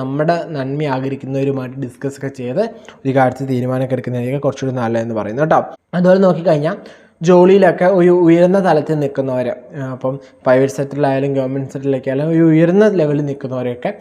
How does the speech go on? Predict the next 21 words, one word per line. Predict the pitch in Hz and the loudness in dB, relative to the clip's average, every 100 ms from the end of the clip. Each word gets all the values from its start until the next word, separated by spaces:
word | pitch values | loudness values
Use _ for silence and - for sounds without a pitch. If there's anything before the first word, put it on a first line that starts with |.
| - _ 147 | -20 _ 0
ഈ | 156 | 0
ഒരു | 139 | 0
ടൈം | 131 131 131 | -2 -4 -8
ശ്രദ്ധിക്കേണ്ടതാണ്. | 113 113 117 135 135 120 - - | -8 -8 -8 -4 -4 -6 -10 -2
പൊളിറ്റീഷ്യന്മാരായാലും | 165 139 147 - 139 131 127 127 123 127 127 | 0 0 -4 -6 -8 -6 -6 -6 -6 -6 -8
ഈ | 131 | -8
ടൈമിൽ | 123 123 120 | -10 -12 -12
ശ്രദ്ധിക്കേണ്ടതാണ്. | 151 139 139 135 123 117 - - | -10 -6 -4 -4 -6 -10 -14 -12
കാരണം | 139 143 143 - _ _ - | -8 -8 -12 -20 _ _ 0
സൂര്യനും | 160 160 175 165 | 2 2 2 2
കേതും | 151 139 | 2 2
കൂടിയാണ് | 143 135 127 | -2 -2 -6
ഒന്ന് | 127 | -10
നിൽക്കുന്നത്. | 120 127 123 | -12 -14 -8
So | 123 131 | -6 -6
ഈ | 131 | -4
ടൈം | 123 127 131 | -4 -4 -10
നിങ്ങൾ | 123 123 | -10 -10
എന്ത് | 123 | -10
ചെയ്യുക, | 117 - _ - | -10 -14 _ -10
ഒന്ന് | 139 | -8